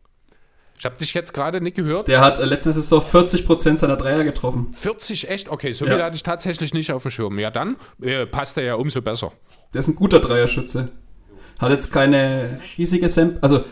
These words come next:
Speaker 2: hat nicht übermäßig viele genommen, äh, auf hundert Possessions fünf Stück, aber, äh, also hat jetzt mit vierzig Prozent letzte Saison getroffen, also von daher schon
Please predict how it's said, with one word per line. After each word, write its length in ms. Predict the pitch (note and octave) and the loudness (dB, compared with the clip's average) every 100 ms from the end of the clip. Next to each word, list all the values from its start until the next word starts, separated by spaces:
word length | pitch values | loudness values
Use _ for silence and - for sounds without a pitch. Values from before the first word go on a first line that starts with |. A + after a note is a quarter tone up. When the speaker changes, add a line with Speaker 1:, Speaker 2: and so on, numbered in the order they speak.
| - | -8
Speaker 2:
hat 220 | - C#3+ D3+ | 0 2 2
nicht 280 | - - | 0 0
übermäßig 600 | G3+ A3+ A3 G3 F#3+ G3 - | 6 10 10 8 2 -2 -2
viele 320 | G3 F3+ F3+ | -2 0 2
genommen, 580 | E3+ D#3+ E3 E3 E3+ E3 | 4 4 6 4 4 2
äh, 180 | C3+ C#3 | 2 2
auf 180 | F3 | 2
hundert 220 | D3+ D3 D3 | 2 4 6
Possessions 480 | C#3+ C3 C3 C#3 | 4 2 -2 -2
fünf 260 | - C#3 - | 0 -2 0
Stück, 320 | - F3 - | 0 -2 0
aber, 800 | B2+ C3 C3 C3 C3 A#2+ - - - - - | 0 2 4 4 4 2 -2 -10 -14 -18 -6
äh, 40 | - | -2
also 320 | B2+ C3 C3 | -2 0 0
hat 220 | C3+ - | -2 -2
jetzt 220 | C#3 C3+ | -4 -2
mit 120 | C#3 - | -4 -2
vierzig 260 | C#3+ D3+ | -4 -4
Prozent 300 | - D3 C3+ | -4 -4 -4
letzte 200 | C3+ - | -6 -8
Saison 260 | C3+ C#3 C3+ | -8 -6 -6
getroffen, 340 | C#3 C3+ D3 D3+ | -6 -6 -4 -2
also 180 | C#3 | -2
von 160 | C#3 C3 | -4 -4
daher 280 | B2 C3+ D3 | -2 -2 -2
schon 400 | D#3 C#3+ D#3 | 0 0 0